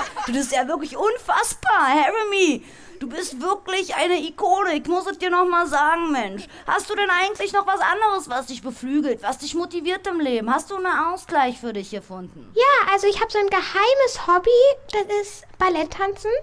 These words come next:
Speaker 2: Aber bitte sag's keinem weiter. Ähm, ja,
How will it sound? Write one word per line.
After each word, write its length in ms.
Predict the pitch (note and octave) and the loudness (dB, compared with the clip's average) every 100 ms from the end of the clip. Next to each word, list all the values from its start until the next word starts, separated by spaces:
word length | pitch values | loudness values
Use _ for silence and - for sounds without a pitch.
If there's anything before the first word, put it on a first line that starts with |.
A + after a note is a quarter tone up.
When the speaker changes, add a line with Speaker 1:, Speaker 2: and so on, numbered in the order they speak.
| - - G#4+ | -6 -8 -2
Speaker 2:
Aber 140 | G#4+ | 0
bitte 220 | C5 C5+ A#4+ | 0 2 2
sag's 260 | G4+ G4+ - | 2 -2 -4
keinem 220 | G4 F4 | -2 -2
weiter. 300 | E4 D4+ D#4 - - - | -4 -8 -10 -12 -14 0
Ähm, 520 | G4+ G4+ G#4+ G#4 G4 G4+ | 6 6 6 2 -2 -4
ja, 360 | G4 D#4 D4 | 0 2 2